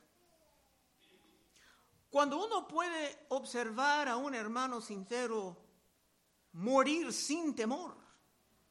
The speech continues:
con toda confianza, esto puede convencer a otros que aún no han llegado a la, a Cristo,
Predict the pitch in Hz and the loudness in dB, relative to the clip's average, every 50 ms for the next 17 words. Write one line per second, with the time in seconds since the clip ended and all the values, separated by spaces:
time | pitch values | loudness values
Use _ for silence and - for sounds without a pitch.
0 | _ _ - - 302 - - _ _ _ - _ _ _ _ _ _ _ _ _ | _ _ -20 -20 -20 -20 -20 _ _ _ -20 _ _ _ _ _ _ _ _ _
1 | _ _ - 269 294 277 - 311 311 330 302 311 302 302 269 214 254 254 277 320 | _ _ 0 0 0 2 2 2 2 2 0 0 -2 -6 -6 -6 -4 -4 -6 -6
2 | 349 285 - 247 101 - - _ _ _ _ _ _ _ _ _ _ _ _ _ | -8 -12 -14 -14 -16 -16 -18 _ _ _ _ _ _ _ _ _ _ _ _ _
3 | _ _ _ _ _ _ _ _ _ _ - - - - - 254 269 349 349 349 | _ _ _ _ _ _ _ _ _ _ -20 -20 -20 -8 -8 0 4 4 4 6
4 | 349 339 339 339 311 - 294 302 294 269 285 277 269 262 254 240 - 294 302 320 | 4 0 2 2 0 0 0 0 0 2 2 2 2 0 -2 -4 -2 0 2 2
5 | 311 285 262 240 269 311 339 330 330 - 220 226 226 247 262 285 285 - 240 226 | 2 2 2 2 4 4 2 2 0 -6 -8 -6 -4 -4 -4 -6 -6 -6 -6 -4
6 | 240 277 285 277 254 247 262 277 277 277 269 262 254 233 220 208 240 254 269 262 | -4 -4 -4 -4 -4 -2 0 2 2 2 2 0 0 -4 -2 2 2 2 4 2
7 | 254 240 226 220 214 208 208 - - - - _ - 196 196 - 233 233 277 285 | 2 0 0 0 -2 -6 -8 -12 -20 -20 -20 _ -8 -8 -6 -4 -6 -6 -6 -6
8 | - - - 233 220 220 220 220 - | -8 -10 -6 -4 -4 -4 -4 -6 -12